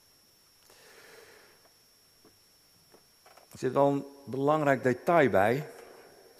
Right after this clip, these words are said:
Want Jezus laat zijn handen zien en zijn zijde. En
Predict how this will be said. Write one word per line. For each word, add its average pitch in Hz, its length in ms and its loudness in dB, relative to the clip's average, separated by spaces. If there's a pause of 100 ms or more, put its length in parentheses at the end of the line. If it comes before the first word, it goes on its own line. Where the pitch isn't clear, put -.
(840)
Want 117 180 -14
Jezus 135 340 0
laat 131 200 -4
zijn 120 140 -10
handen 127 460 -2
zien 117 300 -6
en 117 100 -6
zijn 107 160 -10
zijde. 101 520 -2 (3250)
En 113 360 -8